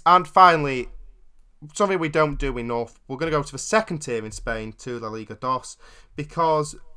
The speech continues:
Zaragoza lost to Real Oviedo four two on Sunday. I went to the wrong day.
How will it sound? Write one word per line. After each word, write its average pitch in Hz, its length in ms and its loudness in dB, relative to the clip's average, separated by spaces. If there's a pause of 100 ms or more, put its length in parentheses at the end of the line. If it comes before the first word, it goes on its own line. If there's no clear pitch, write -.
(280)
Zaragoza 160 720 2
lost 147 600 -2
to 147 120 -6
Real 135 240 0
Oviedo 131 720 -4 (240)
four 180 600 -2
two 156 580 -6 (440)
on 120 480 -4 (760)
Sunday. 107 760 -6
I 110 100 -14
went 117 300 -12
to 110 100 -18
the 107 80 -14
wrong 101 300 -12
day. 101 420 -14